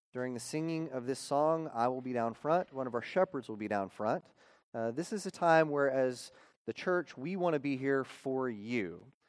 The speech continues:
Um, and so while we're singing this song, if there's a, a prayer request or special need, we would love for you to come forward so that we can pray with you. If it's something you want us to share with the church, we can do that too. If you'd like to know more about how to become a Christian, we'd love to have that conversation with you as well.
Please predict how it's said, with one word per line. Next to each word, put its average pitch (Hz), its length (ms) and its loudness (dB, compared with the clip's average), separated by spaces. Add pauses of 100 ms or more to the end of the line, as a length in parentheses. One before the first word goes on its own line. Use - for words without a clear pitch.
(220)
Um, 110 200 -6
and 107 80 -8
so 123 140 -2
while 131 240 4
we're 151 120 -2
singing 143 360 -6
this 139 140 -6
song, 143 380 2
if 127 100 -10
there's 120 240 -2
a, 107 240 2
a 104 60 -2
prayer 160 260 -2
request 151 480 0
or 123 40 -12
special 127 380 -4
need, 135 280 -4
we 120 140 -4
would 107 120 -4
love 139 240 2
for 139 120 -6
you 120 120 -4
to 117 60 -10
come 107 200 -8
forward 165 460 2 (240)
so - 160 -2
that 113 40 0
we 110 120 -4
can 98 160 -10
pray 165 300 2
with 160 200 -2
you. 147 160 0
If 131 140 -4
it's - 100 -10
something 127 300 -4
you 120 100 -4
want 123 120 -4
us 117 80 -8
to 123 80 -12
share 143 220 2
with 123 120 -2
the - 40 -16
church, - 380 -4
we 120 80 -8
can 107 140 -12
do 110 140 -4
that 101 200 -2
too. 185 320 4 (260)
If - 80 -14
you'd 135 120 -4
like 160 160 10
to 170 80 -6
know 170 100 6
more 170 160 4
about 160 220 6
how 165 80 6
to 160 80 2
become 160 220 -2
a 151 40 -6
Christian, 113 480 -6
we'd 107 140 -10
love 127 280 2
to 117 80 -6
have 117 200 0
that 120 180 2
conversation 117 640 -6
with 107 220 -10
you 104 160 -8
as 101 120 -14
well. 87 360 -8